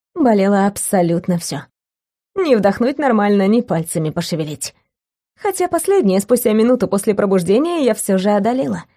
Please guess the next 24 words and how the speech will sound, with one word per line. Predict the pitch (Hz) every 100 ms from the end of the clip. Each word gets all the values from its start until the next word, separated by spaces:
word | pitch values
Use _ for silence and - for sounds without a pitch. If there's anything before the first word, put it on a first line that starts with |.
| _ -
И | 262
даже | 262 269
героически | 240 220 220 247 247 208
открыла | 196 - 214 208
глаза, | 214 233 302 269
с | -
еще | 185 - 233
одним | 175 180 190
немалым | 196 190 180 185
усилием | 254 339 190 190
повернувшись | 214 208 202 233 - 233 -
на | 247 226
бок, | 107 - - _ _ _
чтобы | - 480 269
взглянуть | 202 196 190 233 - -
на | 302
это | 226 220
свое | - 185 185
достижение. | 180 - 160 139 139 160 _ _ _ _ _
Правда, | 494 381 214 208
вместо | 208 214 208
собственных | - 196 - 196 180 180
пальцев | 165 214 285 170
увидела | 165 180 202 214